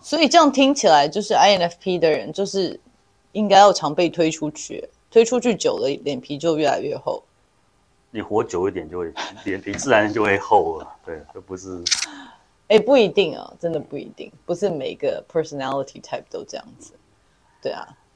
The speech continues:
Speaker 1: 嗯。
Speaker 2: 但我是，我是觉得说，现在每个人不是说只有我们，就是可以多去探，探索，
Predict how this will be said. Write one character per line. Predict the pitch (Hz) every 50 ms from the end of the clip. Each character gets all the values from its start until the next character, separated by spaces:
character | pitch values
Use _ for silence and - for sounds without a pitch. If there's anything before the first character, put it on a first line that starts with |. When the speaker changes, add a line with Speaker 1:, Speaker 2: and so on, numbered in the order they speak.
| _ _ _ _ _ _ _ _ _
Speaker 1:
嗯。 | - 156 139 123 - - 151 _ _ _ _ _ _ _ _ _ _ _ _ _ _ _ _ _ _ _
Speaker 2:
但 | _ 151 151
我 | 123 110 110
是， | - 170 -
我 | 113 107 107
是 | 151 151
觉 | - 117 101
得 | 101 101
说， | 98 110 104
现 | - 131 110 101
在 | 110 101 95 95 - _ _ - -
每 | 113 95 87
个 | 87 90 104
人 | 98 87 85
不 | 85 - - 92
是 | 92 110 101
说 | 92 98 95 90 - _
只 | - 90 87
有 | 85 87
我 | 85 78
们， | 73 73 73
就 | 82 82 82
是 | 85 85 80 78 - _ _ _ _ _
可 | - 95
以 | 90 82
多 | _ - 95 87 87 85 85 82
去 | - - - - 92 85 80 78 71 71 73 _ _ _ _
探， | - - - _ _
探 | - 113 90 85
索， | - - - 76 73 76 - -